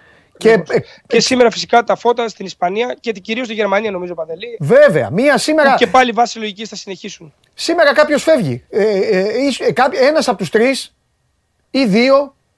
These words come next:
Speaker 1: φεύγει. Ε,
Speaker 2: Μμμ.
Speaker 1: α, λέω Ισπανία, Γερμανία, Βέλγιο. Να
Speaker 2: Ναι.
Speaker 1: δούμε. Μπορεί και κανείς, αλλά θα το δούμε αυτό.
Speaker 2: Μπορεί και κανείς.
Speaker 1: Θα το δούμε.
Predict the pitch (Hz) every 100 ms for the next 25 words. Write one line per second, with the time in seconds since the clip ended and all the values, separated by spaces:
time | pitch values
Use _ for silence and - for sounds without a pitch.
0 | _ _ - 294 202 127 110 _ _ _
1 | _ - 185 202 214 208 247 247 196 -
2 | _ _ - _ _ - _ _ - 180
3 | 196 185 247 220 214 220 240 220 208 135
4 | 107 - _ _ _ _ _ _ _ _
5 | _ _ _ _ - 277 294 254 120 -
6 | 170 233 262 262 285 269 139 185 208 214
7 | 233 240 262 156 - 98 - _ _ _
8 | _ _ _ _ _ 196 226 196 170 147
9 | - _ _ _ _ _ 226 220 214 123